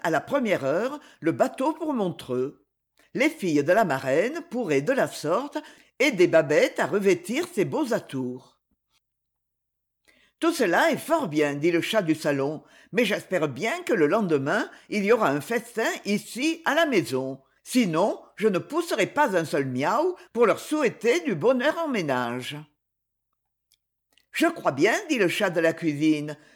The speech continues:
nous aurons un fameux régal. Les canards sont plumés, les poulets et pigeons tués.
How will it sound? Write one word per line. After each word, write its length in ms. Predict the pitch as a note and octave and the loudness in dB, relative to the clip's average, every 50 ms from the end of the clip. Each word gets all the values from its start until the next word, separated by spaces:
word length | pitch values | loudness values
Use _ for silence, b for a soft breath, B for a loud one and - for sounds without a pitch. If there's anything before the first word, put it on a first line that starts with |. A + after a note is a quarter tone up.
| b - | b -4
nous 200 | F3 A3+ E3+ F#3+ | -4 -2 2 2
aurons 360 | E3+ C3 F#3 G#3 D4+ E4+ D#4+ | 2 2 4 2 2 2 0
un 100 | A3 B3 | -2 -4
fameux 380 | - - - E4+ F4 E4 F#4 F#4 | -4 -2 0 0 2 2 0 -2
régal. 600 | F4 A#3+ F3 C3 C#3+ C3+ C3 B2+ C3 C#3 D#3 - _ _ _ _ _ _ _ _ b b b D#3+ | 0 0 0 2 2 2 2 2 0 -2 -4 -8 _ _ _ _ _ _ _ _ b b b 2
Les 160 | F#3 F3+ - | 2 2 4
canards 400 | E4 F4 E4 D4+ B3 F#3 - - | 2 0 2 2 0 -2 -2 -2
sont 160 | E3+ D3+ C#3+ | -4 -4 -4
plumés, 560 | - D3 E3 D#3 C#3+ C#3+ E3+ A3+ D#4 F4 b b b b | -2 0 0 2 2 2 0 0 -2 -4 b b b b
les 140 | - E3+ F3+ | 2 4 4
poulets 400 | F3+ - C#4 D#4+ D#4 C4 F3+ D3 | 4 2 0 0 2 4 4 4
et 40 | D3 | 4
pigeons 560 | - - B3+ C4+ A#3 D#3+ D3 A#3+ C#4 E4+ F4 - - | 2 0 0 0 0 0 -2 -2 -4 -4 -6 -6 -2
tués. 560 | C4+ B3+ F#3+ D3 B2+ A#2+ - - - - | 2 4 6 6 4 4 0 -4 -8 -18